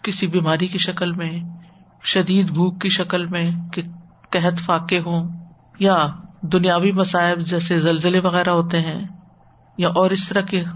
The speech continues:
آفات، طوفانات، حادثات، کبھی مالی نقصانات،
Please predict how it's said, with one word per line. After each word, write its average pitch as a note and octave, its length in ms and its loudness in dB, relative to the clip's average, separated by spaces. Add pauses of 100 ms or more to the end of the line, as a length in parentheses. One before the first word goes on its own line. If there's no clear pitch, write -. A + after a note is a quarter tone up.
(160)
آفات، F3 500 2
طوفانات، E3 520 2 (520)
حادثات، E3+ 520 2 (680)
کبھی F#3 260 2
مالی F3 300 4
نقصانات، E3+ 600 2